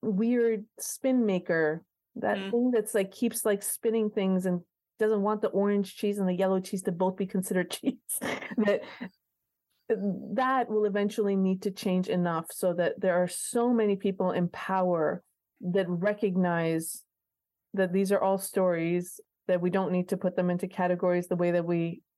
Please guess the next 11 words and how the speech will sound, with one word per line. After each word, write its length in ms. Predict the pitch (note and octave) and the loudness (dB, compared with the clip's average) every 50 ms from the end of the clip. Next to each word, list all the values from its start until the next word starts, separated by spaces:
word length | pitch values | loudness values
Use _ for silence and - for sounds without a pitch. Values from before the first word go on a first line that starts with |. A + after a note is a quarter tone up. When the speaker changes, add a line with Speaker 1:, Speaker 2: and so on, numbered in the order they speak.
| _ _ - F#3+ F#3+ F#3 - | _ _ -8 -8 -8 -6 -4
Speaker 1:
we 120 | - F#3+ E3 | -2 -2 -2
have 340 | - - - E3+ E3 D#3+ | -2 -2 -2 -2 0 0
in 100 | F3 F3+ | 0 0
the 80 | F3 E3+ | 0 -2
past. 640 | E3+ - - E3 D#3 D#3 F3 A3 B3+ - - - - _ _ _ _ _ _ _ _ _ _ _ _ _ _ _ - | -2 -2 -2 -2 0 0 -2 -2 -4 -6 -8 -16 -18 _ _ _ _ _ _ _ _ _ _ _ _ _ _ _ -4
And 400 | - F#3 F3+ F3+ F3+ F#3 F#3+ F#3+ - _ _ _ _ _ - | 0 0 2 2 2 2 0 -2 -4 _ _ _ _ _ -8
then 720 | - F#3+ F#3 F#3 F#3+ F#3 A3+ B3 B3 A#3+ G#3 F#3 F3 F3+ E3+ - _ _ _ - | -4 -4 -2 0 2 2 2 2 2 2 2 2 0 -2 -4 -8 _ _ _ -6
change 280 | - F#3+ F3 E3+ - | -2 0 0 0 0
will 100 | - F3 | -2 -4
come. 280 | E3+ - - D#3+ E3+ F3+ _ _ _ _ _ _ _ _ _ _ _ _ _ - | -4 -4 -6 -6 -6 -6 _ _ _ _ _ _ _ _ _ _ _ _ _ -2
But, 260 | - F#3+ F#3 - - | 2 2 2 2 -2